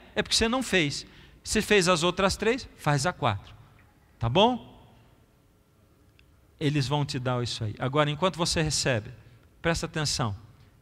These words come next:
que são os últimos slides. Eu quero apresentar pra você dois mornos. Um, o jovem rico.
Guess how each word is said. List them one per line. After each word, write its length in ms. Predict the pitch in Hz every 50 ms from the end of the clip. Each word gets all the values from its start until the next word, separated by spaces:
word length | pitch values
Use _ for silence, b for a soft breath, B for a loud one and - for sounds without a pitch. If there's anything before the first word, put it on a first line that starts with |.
| - _ _
que 140 | - 165 151
são 240 | - - 160 151 147
os 140 | 135 120
últimos 560 | 151 160 156 - 147 147 143 123 - - - b b b b b b b b b - -
slides. 760 | 143 135 117 139 147 139 123 104 101 101 - - - - - - - - - - - _ _ _ _ _ _ _ _ _ _ _ _ _ _ _ _ _ _ b b b b b b b b b b -
Eu 80 | 170
quero 200 | 151 - 214 208
apresentar 540 | 202 - 202 190 156 180 180 175 - 196 185
pra 120 | - 175
você 340 | 160 151 147 - - 175 170
dois 480 | 147 131 131 139 180 196 196 190 147 139
mornos. 720 | 151 156 160 151 139 123 110 107 104 104 - - - - - - - - - - - _ -
Um, 160 | 175 196 208
o 80 | 202 180
jovem 340 | 147 180 196 175 180 175 156
rico. 360 | 147 151 127 - - -